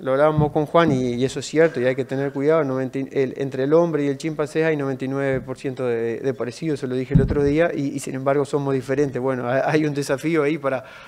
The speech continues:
para poder, este, detectar cuáles son, eh, de esos los que son, este, merín y, y, bueno, y no chimpancés, por decirlo de alguna manera, ¿verdad? Este, pero bueno, ¿cuál es el desafío? En este, en este año esas plantas las vamos a plantar maximizando su rendimiento,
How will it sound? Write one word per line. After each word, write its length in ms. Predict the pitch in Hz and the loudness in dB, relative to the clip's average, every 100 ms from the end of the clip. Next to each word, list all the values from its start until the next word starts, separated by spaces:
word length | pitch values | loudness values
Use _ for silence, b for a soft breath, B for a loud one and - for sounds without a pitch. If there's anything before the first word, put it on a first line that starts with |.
| 131 135 | -4 0
para 240 | 139 131 | 2 2
poder, 320 | 143 156 156 | 2 4 4
este, 440 | 143 135 - 127 127 | 2 -4 -4 -2 -2
detectar 580 | 139 139 127 - 151 147 | -2 -2 0 6 6 6
cuáles 280 | 143 139 | 6 6
son, 280 | 135 135 135 - B B | 2 0 -2 -8 B B
eh, 220 | - 123 117 | -6 -2 0
de 240 | 135 139 | 4 6
esos 340 | 143 151 - - B B - | 6 2 -4 -10 B B -6
los 140 | 143 | -4
que 140 | - 139 | -2 0
son, 320 | 151 143 135 | 2 2 2
este, 440 | 123 - 127 117 | -4 -4 -2 0
merín 380 | 127 135 139 147 | 2 4 4 2
y, 200 | 139 113 | 0 -4
y, 60 | - | -4
bueno, 200 | 131 123 | -2 -2
y 100 | 120 | -2
no 100 | 131 | -2
chimpancés, 500 | 127 120 120 113 139 | -4 -4 -6 -2 -4
por 160 | - 117 | -4 -8
decirlo 220 | - 120 | -4 -2
de 20 | |
alguna 220 | 120 120 | 0 0
manera, 280 | 117 117 113 | 0 0 0
¿verdad? 280 | 117 170 - B B B B B B | 4 2 2 B B B B B B
Este, 680 | 156 139 - 156 147 143 - B B B B B | 0 0 4 6 8 6 2 B B B B B
pero 200 | - 165 | 4 8
bueno, 220 | 175 180 165 | 10 10 8
¿cuál 160 | 208 | 8
es 120 | 220 | 10
el 60 | 208 | 8
desafío? 480 | 190 185 - 240 202 | 6 2 2 6 6
En 80 | 190 | 6
este, 320 | 185 190 - | 2 2 4
en 80 | 214 | 2
este 260 | 208 220 | 2 6
año 380 | 226 240 214 160 | 8 8 4 2
esas 240 | - 175 156 | 0 -4 0
plantas 460 | 185 214 208 175 | 6 6 6 4
las 80 | 147 | 6
vamos 260 | 160 165 156 | 6 6 4
a 60 | |
plantar 500 | 147 147 143 170 160 | 2 0 4 4 4
maximizando 600 | 139 131 - 139 135 160 147 | 0 -2 -2 0 2 2 0
su 140 | 151 | 0
rendimiento, 760 | 147 160 196 233 220 214 214 | 0 2 4 6 4 4 0